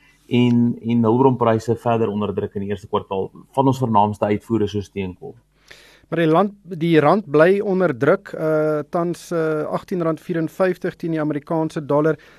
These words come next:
Speaker 2: Dink jy hierdie faktore het enigstens, eh, 'n invloed op die wisselkoers of is dit maar net, eh, die Amerikaanse mark wat, eh, regtig wisselvallig is en,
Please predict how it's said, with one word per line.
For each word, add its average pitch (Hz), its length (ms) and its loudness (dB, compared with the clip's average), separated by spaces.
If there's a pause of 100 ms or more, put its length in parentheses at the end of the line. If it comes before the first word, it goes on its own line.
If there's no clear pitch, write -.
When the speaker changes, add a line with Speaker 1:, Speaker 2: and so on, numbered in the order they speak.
(260)
Speaker 2:
Dink 220 180 0
jy 330 120 2
hierdie 254 260 2
faktore 240 880 4
het 208 160 2
enigstens, 240 760 -4 (400)
eh, 156 80 -12
'n 170 420 -4
invloed 247 360 2
op 185 140 0
die 180 140 -2
wisselkoers 185 600 0
of 180 300 -8
is 180 100 -8
dit 214 140 -6
maar 180 180 0
net, 180 320 -4
eh, 160 560 0
die 156 140 -4
Amerikaanse 170 580 -2
mark 156 320 -2
wat, 151 260 -2 (120)
eh, 151 200 -2
regtig 151 280 -2
wisselvallig 175 560 -6
is 156 220 -8
en, 143 280 -6